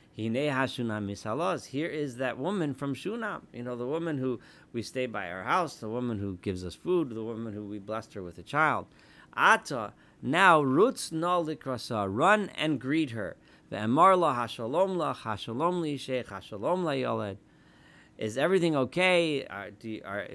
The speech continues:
are things going okay with you? Are things going okay with your husband?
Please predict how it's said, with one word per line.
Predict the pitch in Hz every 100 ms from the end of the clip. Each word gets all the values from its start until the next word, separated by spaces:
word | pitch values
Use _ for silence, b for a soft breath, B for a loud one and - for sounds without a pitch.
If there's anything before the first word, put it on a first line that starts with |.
| 101
are | 95 95
things | 127 123
going | 107 117 110
okay | 101 107 101
with | 95 151
you? | 226 220
Are | 151
things | 123 113 104
going | 107 104
okay | 92 104
with | 98 -
your | 98
husband? | 117 202 160 165 160